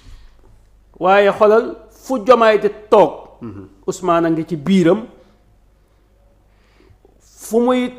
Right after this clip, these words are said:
Speaker 1: dem, Ousmane lay àndal, gilet pare-balles kenn du ko gis.
Speaker 2: Mhm.
Speaker 1: Mais xoolal, voile, ca gannaaw rideau bi lay nekk. Mbubu bi, gilet pare-balles lay doon.
Speaker 2: Mhm.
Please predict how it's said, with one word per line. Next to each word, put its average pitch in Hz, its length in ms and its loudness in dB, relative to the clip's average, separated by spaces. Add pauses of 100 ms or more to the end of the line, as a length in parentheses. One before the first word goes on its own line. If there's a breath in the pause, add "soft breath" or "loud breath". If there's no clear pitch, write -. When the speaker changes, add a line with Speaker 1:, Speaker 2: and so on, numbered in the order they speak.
(100)
Speaker 1:
dem, 160 360 -2
Ousmane 185 460 -2
lay 180 220 -2
àndal, 170 380 -2
gilet 202 300 0
pare-balles 170 440 -2
kenn 262 180 -4
du 247 60 -8
ko 226 140 -2
gis. - 460 -10
Speaker 2:
Mhm. 107 440 -14 (580 loud breath)
Speaker 1:
Mais 185 340 2
xoolal, 196 320 -4 (480)
voile, 151 460 2 (460)
ca - 80 -12
gannaaw 190 320 0
rideau 175 200 -2
bi 160 100 -4
lay 156 160 -2
nekk. 143 300 -6 (1000)
Mbubu 208 300 -2
bi, 143 180 2 (320)
gilet 196 280 2
pare-balles 175 380 0
lay 151 140 -2
doon. 127 240 -2 (300)
Speaker 2:
Mhm. 110 280 -16